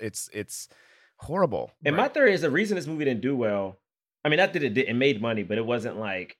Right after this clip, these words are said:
Speaker 2: you know, all over the place. It's because I really do think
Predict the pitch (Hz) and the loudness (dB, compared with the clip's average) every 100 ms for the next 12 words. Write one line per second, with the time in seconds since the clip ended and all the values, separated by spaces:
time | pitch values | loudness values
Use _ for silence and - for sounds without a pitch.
0 | _ _ - 117 107 87 73 - _ _ | _ _ -6 -4 -4 -8 -10 -14 _ _
1 | _ _ _ _ _ _ - 135 135 139 | _ _ _ _ _ _ 2 6 8 8
2 | 143 127 110 107 - _ _ - 127 131 | 6 2 0 -2 -4 _ _ -8 -4 -4
3 | 131 196 214 - 123 110 143 147 147 135 | -2 0 2 2 0 2 2 2 -2 -2
4 | 185 190 175 | -2 -2 -4